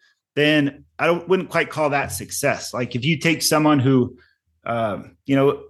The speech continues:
conquers the world, but then they're depressed and unhappy with life, or maybe more common in the fire service is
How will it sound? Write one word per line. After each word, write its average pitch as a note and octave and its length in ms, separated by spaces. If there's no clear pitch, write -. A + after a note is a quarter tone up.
conquers D#3+ 460
the C3 80
world, D#3 420
but C3 140
then D3+ 140
they're C#3+ 120
depressed C3+ 640
and B2+ 320
unhappy D3+ 500
with A#2 180
life, C#3 380
or C#3+ 360
maybe D3 240
more C#3+ 200
common D3+ 340
in C#3 120
the - 40
fire D#3 300
service C#3 420
is B2+ 260